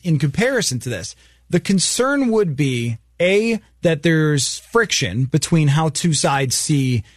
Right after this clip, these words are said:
things want to be used, and B, where it's going to go. Because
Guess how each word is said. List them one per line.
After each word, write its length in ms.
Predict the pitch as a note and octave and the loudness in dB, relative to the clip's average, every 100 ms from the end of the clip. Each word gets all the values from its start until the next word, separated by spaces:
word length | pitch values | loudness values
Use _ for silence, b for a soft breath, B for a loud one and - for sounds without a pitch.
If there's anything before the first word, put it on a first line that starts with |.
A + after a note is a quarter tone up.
| b b | b b
things 280 | - E3+ C3 | 0 2 2
want 180 | C#3 B2 | 0 -2
to 40 | |
be 100 | A2+ | -2
used, 600 | A#2+ B3 F3 G#2+ G#2+ - - _ _ - | 0 2 0 -2 -6 -10 -18 _ _ -2
and 520 | F3+ E3+ E3 D#3 B2+ | 0 2 2 0 0
B, 460 | C4 C#4 F3+ E3+ F3 _ - | 0 2 2 2 0 _ -4
where 300 | C#3 G3 G#3 | 0 2 2
it's 160 | F3 - | 0 -2
going 380 | F3 F3+ E3 | 0 2 0
to 120 | C3+ C3+ | -2 -4
go. 160 | A#2 - _ b b | -6 -14 _ b b
Because 500 | F#3+ F3 G3 F3 - | 0 2 2 2 -2